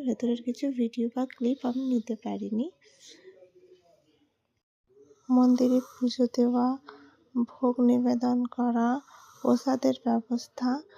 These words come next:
সব কিছুই আছে। তোমরা এলে তোমরা বুঝতে পারবে। আ, বন্ধুরা, আর একটা কথা, আমি YouTube-এ নতুন, আর এটা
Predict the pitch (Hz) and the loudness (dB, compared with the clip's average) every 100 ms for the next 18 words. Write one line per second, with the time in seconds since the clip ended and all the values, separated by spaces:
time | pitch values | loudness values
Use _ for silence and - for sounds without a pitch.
0 | - _ - - 285 285 _ - 269 - | -20 _ -16 -8 -4 -4 _ -6 -6 -2
1 | 285 277 233 220 - - 226 - _ _ | 0 2 2 -2 -6 -6 -6 -8 _ _
2 | _ - - - - - - _ - 240 | _ -20 -20 -6 -6 -6 -20 _ 0 2
3 | 233 247 247 - 220 233 339 - - - | 2 2 0 -2 -2 0 -2 -6 -20 -20
4 | - - - _ - 233 226 233 330 - | -20 -20 -20 _ -2 0 2 2 0 -6
5 | - - - 254 247 - 226 214 202 214 | -20 -20 -6 -2 -2 0 -2 -2 -6 -4
6 | 226 233 - - - - _ _ _ 294 | -6 -8 -14 -20 -20 -20 _ _ _ -6
7 | 269 - - _ - 233 247 254 277 220 | -6 -10 -20 _ 2 4 4 2 0 2
8 | 254 - _ - - - _ _ 240 226 | 2 -2 _ -20 -20 -20 _ _ -8 -4
9 | 254 - - 285 247 233 226 233 294 _ | -6 -6 -8 -4 -6 -6 -4 -4 -4 _
10 | _ _ - 226 247 262 254 277 _ - | _ _ -2 2 2 2 0 -4 _ -2
11 | 220 226 226 247 240 247 294 - _ _ | 2 2 2 -4 -2 -2 -2 -6 _ _
12 | 233 220 220 220 220 196 _ - 214 214 | 2 2 0 -2 -2 -4 _ -2 0 0
13 | 220 214 - | -2 -4 -2